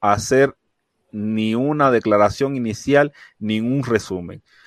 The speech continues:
Al concluir el juicio de los dos, de, de dos días, Sánchez fue declarado culpable el catorce de jun-, de junio, tres días después de la sentencia de García.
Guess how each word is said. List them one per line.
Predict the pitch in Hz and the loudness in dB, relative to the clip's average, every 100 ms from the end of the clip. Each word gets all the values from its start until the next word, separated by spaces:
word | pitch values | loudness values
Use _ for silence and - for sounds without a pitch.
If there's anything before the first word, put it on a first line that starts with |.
| - | 0
Al | 104 107 | 2 4
concluir | 107 101 110 127 147 | 0 -2 0 4 4
el | 139 | 4
juicio | - 160 151 123 | 2 0 2 2
de | 113 | 2
los | 101 | 2
dos, | 135 143 - | 2 0 -2
de, | 113 104 98 90 | 0 2 2 2
de | 107 | 4
dos | 107 147 131 | 6 6 4
días, | 131 117 120 | 4 4 2
Sánchez | - 123 135 - 123 - - _ | 2 2 0 -2 -4 -6 -20 _
fue | 123 120 | 4 4
declarado | 117 110 113 123 110 | 4 4 6 4 4
culpable | 98 95 - 143 110 120 - _ | -2 -4 4 6 4 0 -8 _
el | 98 | -4
catorce | 92 92 110 117 107 | 0 0 0 -2 -2
de | 92 | -2
jun-, | 107 131 131 - | -2 -4 -4 -8
de | 110 98 | -2 -2
junio, | 90 147 156 117 123 - _ | 2 2 2 0 -4 -8 _
tres | - 127 127 - - | 0 2 2 -6 -18
días | - 107 113 117 107 | -8 -2 2 2 0
después | 95 - 123 123 | -8 -2 -2 0
de | 113 | 0
la | 90 | -2
sentencia | - 90 87 120 123 - 107 | -6 -14 -8 -6 -4 -2 -2
de | 90 | -2
García. | 90 92 - 85 62 | -4 -8 -8 -8 -8